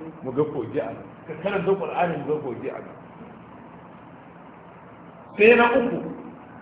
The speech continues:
a, na, kenan in koguna ya zo sai mu yi noma. Na uku,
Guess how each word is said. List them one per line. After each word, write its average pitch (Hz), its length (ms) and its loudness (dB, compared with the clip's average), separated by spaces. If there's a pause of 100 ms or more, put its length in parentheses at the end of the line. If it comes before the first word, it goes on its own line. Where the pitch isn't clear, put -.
(1500)
a, 185 160 8 (960)
na, 156 140 4 (400)
kenan 175 300 8 (140)
in 214 220 -2
koguna 220 340 12
ya 175 120 6
zo 170 120 4
sai 190 160 8
mu 170 140 6
yi 135 80 0
noma. 135 260 4
Na 202 120 6
uku, 254 300 4